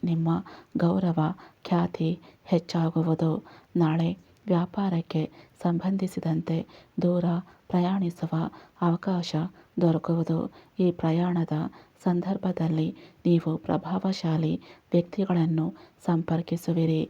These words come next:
ಇದರಿಂದಾಗಿ ಮುಂದಿನ ದಿನಗಳಲ್ಲಿ ಉತ್ತಮ ಲಾಭ ದೊರಕುವ ಯೋಗವಿದೆ. ಇದರಿಂದಾಗಿ ಯಶಸ್ಸು ಗಳಿಸುವಿರಿ.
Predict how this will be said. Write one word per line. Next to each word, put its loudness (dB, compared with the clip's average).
ಇದರಿಂದಾಗಿ 2
ಮುಂದಿನ 2
ದಿನಗಳಲ್ಲಿ 0
ಉತ್ತಮ 0
ಲಾಭ 0
ದೊರಕುವ 0
ಯೋಗವಿದೆ. 2
ಇದರಿಂದಾಗಿ 2
ಯಶಸ್ಸು -2
ಗಳಿಸುವಿರಿ. 0